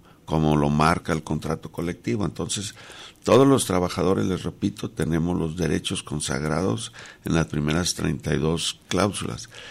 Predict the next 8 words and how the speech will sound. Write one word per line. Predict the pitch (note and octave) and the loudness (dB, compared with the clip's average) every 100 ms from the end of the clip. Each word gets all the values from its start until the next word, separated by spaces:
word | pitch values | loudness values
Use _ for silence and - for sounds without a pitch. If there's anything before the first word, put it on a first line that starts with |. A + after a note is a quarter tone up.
| - - | -14 0
Y | F2+ | 6
es | G2 | 8
muy | A2+ B2 A2+ | 8 6 6
importante, | A#2+ A#2 F#2 E2 - F2+ F#2 F#2 G2+ G2+ - - | 2 0 -2 -4 -2 0 0 0 -2 -4 -6 -10
pues, | - - | -8 -4
que | C#2 | -4
las | A#1+ - | -4 -6
conozcan, | - B1+ G#2 - - | -6 -4 -4 -4 -8